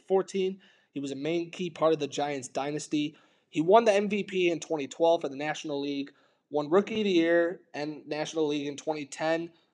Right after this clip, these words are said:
four-time Silver Slugger. He won the batting title in twenty twelve,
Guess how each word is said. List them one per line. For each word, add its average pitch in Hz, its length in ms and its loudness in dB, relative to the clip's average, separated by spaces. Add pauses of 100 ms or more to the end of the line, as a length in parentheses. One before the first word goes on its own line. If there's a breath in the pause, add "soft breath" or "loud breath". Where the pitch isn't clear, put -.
(120)
four-time 208 440 10
Silver 160 380 -2
Slugger. 190 600 -2 (260)
He - 60 -14
won 175 200 -4
the 156 60 -6
batting 180 380 -2
title 170 320 -4
in 151 60 -8
twenty 151 280 -10
twelve, 170 340 -2